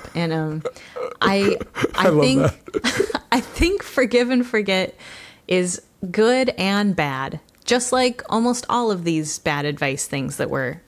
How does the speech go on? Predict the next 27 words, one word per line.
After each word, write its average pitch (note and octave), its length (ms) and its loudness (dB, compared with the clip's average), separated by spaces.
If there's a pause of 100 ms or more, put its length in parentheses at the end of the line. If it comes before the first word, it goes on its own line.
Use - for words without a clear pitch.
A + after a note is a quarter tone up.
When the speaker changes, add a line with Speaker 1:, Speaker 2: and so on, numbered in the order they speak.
(120)
Speaker 1:
that - 100 -4
we're D3+ 100 -4
giving C#3+ 280 -8
here. C#3 260 -8 (400)
Um, E3 300 -2
Speaker 2:
Yeah. G2 160 0
Speaker 1:
for G3+ 100 -2
this, A3 180 0
for A3+ 160 0
exactly G3+ 380 0
Speaker 2:
Yeah. A3+ 80 2
Speaker 1:
what A3+ 120 0
you A3+ 80 -2
just A3 220 -2
said, G3 320 -2 (460)
if F#3+ 120 0 (280)
we G3 240 0
should F#3+ 400 0
forgive E3+ 640 -2 (220)
someone G3 560 0 (100)
when F3 220 -2
they're E3 120 -2
asking D3+ 480 -2
for G3 140 -4
forgiveness F3+ 560 -2
and D#3+ 80 -2
they're, C#3 240 -4